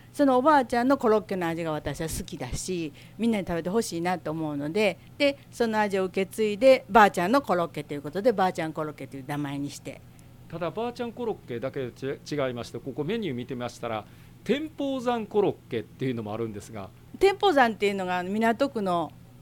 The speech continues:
Speaker 1: ちっこの方にある山なんですけど、ちっちゃい低い山なんですね。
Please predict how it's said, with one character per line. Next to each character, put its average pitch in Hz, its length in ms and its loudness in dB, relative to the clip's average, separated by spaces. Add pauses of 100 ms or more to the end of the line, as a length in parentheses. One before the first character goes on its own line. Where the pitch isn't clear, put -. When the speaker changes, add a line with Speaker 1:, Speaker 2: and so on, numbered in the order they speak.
Speaker 1:
ち 269 120 0
っ 214 40 -4
こ 247 120 4
の 233 60 2
方 202 140 0
に 170 120 -2
あ 151 100 2
る 151 120 -4
山 156 260 -4
な 139 120 -6
ん 135 80 -8
で 143 100 -8
す - 80 -16
け 175 120 -10
ど、 175 80 -12
ち - 160 -10
っ - 100 -14
ち 285 100 0
ゃ 254 80 6
い 170 160 -2
低 233 440 -4
い 175 160 -6 (100)
山 175 300 0
な 147 120 -6
ん 143 120 -10
で 156 80 -10
す 220 100 -10
ね。 262 160 -2